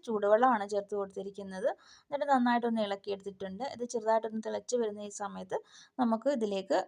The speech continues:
ആ, കുറച്ച് മല്ലിയില ചേർത്ത് കൊടുക്കാം. ഇതിൻ്റെ ഒപ്പം തന്നെ ഞാൻ കുറച്ച് കറിവേപ്പിലയും കൂടി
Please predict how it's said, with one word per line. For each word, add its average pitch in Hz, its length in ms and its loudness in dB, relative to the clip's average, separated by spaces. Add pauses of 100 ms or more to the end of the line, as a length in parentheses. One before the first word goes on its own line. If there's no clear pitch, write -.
ആ, 196 40 0 (180)
കുറച്ച് 202 400 -2
മല്ലിയില 190 440 0
ചേർത്ത് 185 300 -2
കൊടുക്കാം. 185 320 -2 (100)
ഇതിൻ്റെ 214 300 -2
ഒപ്പം 202 220 -6
തന്നെ 202 220 -6
ഞാൻ 202 140 -8
കുറച്ച് 196 240 -4 (380)
കറിവേപ്പിലയും 208 580 2
കൂടി 311 100 -2